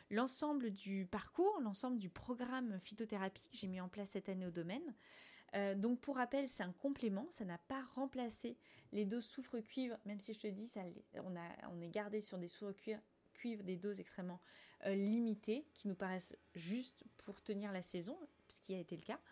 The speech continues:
Euh, et ce passage phytothérapie, il a coloré ce millésime. Il nous a permis d'aller plus loin dans la ration végétale.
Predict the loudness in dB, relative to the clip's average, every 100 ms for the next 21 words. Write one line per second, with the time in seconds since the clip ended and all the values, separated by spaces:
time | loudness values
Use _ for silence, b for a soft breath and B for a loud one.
0 | B B B B B 0 2 2 -2 -2
1 | 0 2 0 0 0 0 -2 -2 -4 -2
2 | 0 0 -2 0 0 0 0 0 0 0
3 | -6 -14 -8 2 4 6 2 0 -4 -2
4 | -2 0 -2 -4 -8 -12 B B B 4
5 | 6 6 2 2 0 2 4 4 2 -2
6 | -10 0 2 2 2 2 2 0 -2 2
7 | 2 2 -2 -6